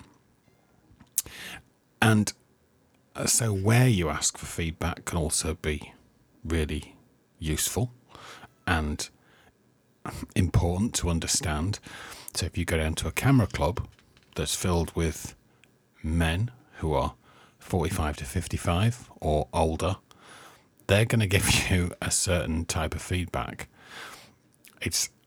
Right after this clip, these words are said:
probably likely to be very, <laughs> very honest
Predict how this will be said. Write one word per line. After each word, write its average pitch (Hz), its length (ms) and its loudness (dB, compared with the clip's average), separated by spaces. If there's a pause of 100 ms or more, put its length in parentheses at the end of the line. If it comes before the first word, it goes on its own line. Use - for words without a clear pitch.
(520)
probably 90 680 6
likely 92 600 0
to - 180 -2
be 82 140 0
very, 92 340 4
<laughs> - 0 -
very 92 560 4 (640)
honest 87 560 4